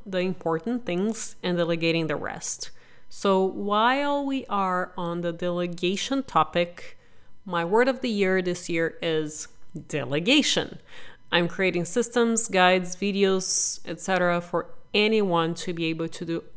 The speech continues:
all of the things that I have been doing that can be delegated. So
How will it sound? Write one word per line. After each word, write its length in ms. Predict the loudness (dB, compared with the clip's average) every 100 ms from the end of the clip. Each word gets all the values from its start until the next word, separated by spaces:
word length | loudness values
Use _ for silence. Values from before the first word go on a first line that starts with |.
| -12 0
all 580 | 4 6 4 4 2 2
of 100 | 0
the 140 | -2
things 440 | -2 -2 -2 -4 -4
that 140 | -2
I 100 | -2
have 180 | -4 -4
been 200 | -4 -4
doing 420 | -4 -2 -4 -6 -6
that 340 | -4 -4 -8
can 280 | -6 -6 -4
be 100 | -4
delegated. 800 | -4 -4 -4 -6 -10 -10 -10 -6
So 420 | -2 0 0